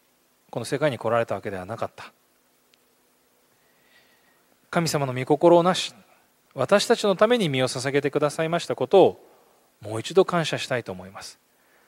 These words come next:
これは私たち、も、もちろん教会に集う方々にとっては、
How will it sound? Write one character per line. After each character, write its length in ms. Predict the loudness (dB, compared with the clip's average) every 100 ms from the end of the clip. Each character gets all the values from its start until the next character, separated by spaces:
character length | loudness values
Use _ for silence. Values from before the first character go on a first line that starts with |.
| _
こ 120 | 4 8
れ 40 |
は 60 | 8
私 260 | 8 6
た 120 | 4
ち、 120 | 0 -6
も、 320 | -8 -6 -6 -6
も 120 | 2
ち 80 | 4
ろ 80 |
ん 20 | 6
教 200 | 6 8
会 180 | 6
に 220 | 2 -2 -6
集 140 | 0 4
う 180 | 4
方 300 | 2 2 4
々 200 | 6 4
に 80 | 2
と 100 | 0
っ 20 |
て 140 | -2 -8
は、 160 | -12